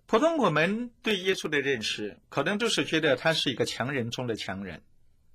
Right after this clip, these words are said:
因为耶稣能够承受很多的痛苦等等。但是呢，耶稣有他比较弱的一面，这个弱呢，并不是一种软弱。我要讲的是，耶稣他有柔的一面，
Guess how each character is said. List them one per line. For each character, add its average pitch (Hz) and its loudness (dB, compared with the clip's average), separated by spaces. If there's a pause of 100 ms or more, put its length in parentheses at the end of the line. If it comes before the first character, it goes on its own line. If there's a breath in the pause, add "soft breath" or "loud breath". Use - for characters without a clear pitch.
(840)
因 185 6
为 196 6
耶 202 8
稣 202 4
能 190 2
够 175 4
承 156 2
受 190 4
很 123 0
多 156 4
的 147 4
痛 139 0
苦 101 -6
等 101 -4
等。 101 -6 (100)
但 170 4
是 160 4
呢， 147 4
耶 202 2
稣 208 2
有 123 4 (200)
他 160 4
比 131 -2
较 127 4
弱 190 4
的 117 0
一 107 -2
面， 110 -6 (100)
这 202 2
个 180 4
弱 185 4
呢， 127 0
并 175 -2
不 151 0
是 - -4
一 - -12
种 120 -2
软 101 0
弱。 123 -4 (1040)
我 160 6
要 208 8
讲 127 4
的 135 2
是， 147 4
耶 190 6
稣 185 2
他 165 -2
有 135 4
柔 107 0
的 120 -2
一 101 -6
面， 95 -10